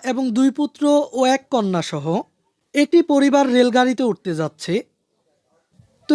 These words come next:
এখানে কিন্তু এই ছবিটিতে এই বিষয়গুলোই ঘটছে। এখন চলো আমরা সবশেষ এই লেসনটির অ্যাক্টিভিটি এ ফোর এর কাজটি দেখে নিই।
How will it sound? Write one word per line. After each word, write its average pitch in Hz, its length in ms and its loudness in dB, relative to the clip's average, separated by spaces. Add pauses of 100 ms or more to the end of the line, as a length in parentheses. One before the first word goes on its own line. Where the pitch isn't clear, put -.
এখানে 320 300 0
কিন্তু 311 260 2
এই 320 140 0
ছবিটিতে 277 540 0 (280)
এই 285 80 0 (100)
বিষয়গুলোই 285 600 2
ঘটছে। 160 340 -6 (3750)
এখন 269 260 0 (100)
চলো 311 220 4
আমরা 311 140 2 (120)
সবশেষ 277 400 0 (200)
এই 254 120 0
লেসনটির 262 540 0 (100)
অ্যাক্টিভিটি 285 540 0 (120)
এ - 20 2 (100)
ফোর 269 220 0
এর 262 140 -2
কাজটি 269 300 -4 (100)
দেখে 165 300 -6
নিই। 180 140 -2